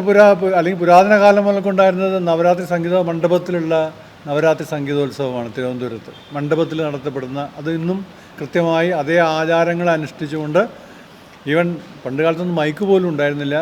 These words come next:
ഷർട്ട് ഉപയോഗിക്കാൻ പാടില്ല, അങ്ങനെയായിരുന്നു മണ്ഡപത്തിൽ പണ്ട് പാടിയിരുന്നത്. ഇപ്പോൾ അതിനൊക്കെ ചെറിയ ചെറിയ മാറ്റങ്ങൾ വന്നിട്ടുണ്ടെങ്കിൽ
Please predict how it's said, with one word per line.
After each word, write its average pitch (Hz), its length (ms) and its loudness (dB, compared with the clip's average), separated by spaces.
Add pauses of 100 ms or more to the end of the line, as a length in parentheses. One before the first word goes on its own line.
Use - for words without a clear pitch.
(220)
ഷർട്ട് 135 340 -6
ഉപയോഗിക്കാൻ 156 480 -2
പാടില്ല, 131 260 -2 (100)
അങ്ങനെയായിരുന്നു 151 400 -4
മണ്ഡപത്തിൽ 139 440 -6
പണ്ട് 131 220 -6
പാടിയിരുന്നത്. 123 500 -6 (500)
ഇപ്പോൾ 131 160 -4
അതിനൊക്കെ 156 260 -2
ചെറിയ 175 180 -2
ചെറിയ 190 180 0
മാറ്റങ്ങൾ 190 380 0
വന്നിട്ടുണ്ടെങ്കിൽ 170 480 -4